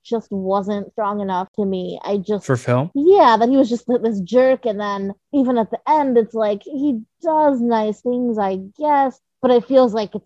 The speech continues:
Speaker 1: kind of still wrong motivation. It, it's still maybe more for
Speaker 2: Yeah.
Speaker 1: Rita. I just, I just, he's not a good guy at the end. You know, he's the jerk that she shouldn't be
Speaker 2: I,
Speaker 1: with
Speaker 2: I
Speaker 1: in the
Speaker 2: think he's
Speaker 1: beginning.
Speaker 2: better.
Speaker 1: He's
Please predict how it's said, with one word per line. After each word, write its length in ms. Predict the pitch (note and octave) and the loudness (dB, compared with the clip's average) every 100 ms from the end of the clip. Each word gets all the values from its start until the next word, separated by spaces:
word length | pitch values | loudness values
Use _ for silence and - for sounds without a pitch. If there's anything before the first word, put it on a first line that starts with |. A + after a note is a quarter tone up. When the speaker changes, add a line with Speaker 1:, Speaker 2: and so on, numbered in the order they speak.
| - | -6
Speaker 1:
kind 160 | A3 | -4
of 240 | G#3 F#3+ F#3+ | -4 -8 -12
still 300 | - A3 G3+ | -2 0 4
wrong 500 | G#3 G#3 G3 G3+ G3 G3+ G3+ F#3+ A3+ | 4 4 2 -2 -2 0 0 2 0
motivation. 720 | B3+ - B3+ A3+ A3 A3 A3 _ _ - | 0 -4 -6 -4 -4 -4 -6 _ _ -12
It, 120 | - | -10
it's 120 | G3+ - | -10 -8
still 160 | G#3 | -6
maybe 360 | G3 G3 G3 G3 | -4 -4 -4 -2
more 360 | G3+ G#3+ G#3+ - | 0 0 -2 -6
for 80 | - | -4
Speaker 2:
Yeah. 280 | D#3+ G3+ A#3 | 2 4 4
Speaker 1:
Rita. 180 | A3+ A3 | 4 4
I 120 | A#3 | 2
just, 280 | A3+ C4+ - - | 2 -2 -4 -6
I 100 | B3 | -4
just, 220 | G3 G#3 - | -4 -12 -10
he's 220 | A3+ G#3 | -10 -4
not 240 | A#3+ A3 - G#3+ | -2 -2 -4 -4
a 100 | G#3 | -4
good 340 | F3+ A3+ G3 | 4 4 6
guy 260 | F#3 G3+ G3+ | 4 4 2
at 120 | F#3 | 0
the 120 | G#3 | -2
end. 300 | G3+ F#3 F#3 | 0 -2 -4
You 60 | G3+ | -4
know, 240 | G3 G#3 | -2 -2
he's 80 | F#3 - | -4 -4
the 80 | G#3 | 0
jerk 360 | F#3+ A#3+ A#3 | 4 4 2
that 140 | - A#3 | -6 -6
she 120 | A#3 | -4
shouldn't 240 | B3 A3+ | -4 -2
be 100 | A#3+ | 2
Speaker 2:
I, 60 | A#3 | 2
Speaker 1:
with 140 | A3+ | 4
Speaker 2:
I 40 | F#3 | 2
Speaker 1:
in 40 | |
the 40 | |
Speaker 2:
think 180 | B3 D4 | 2 2
he's 200 | D4 A#3 | 2 0
Speaker 1:
beginning. 220 | - A3+ | -2 -4
Speaker 2:
better. 320 | A#3 D3 A2 | 0 2 0
Speaker 1:
He's 100 | - | -4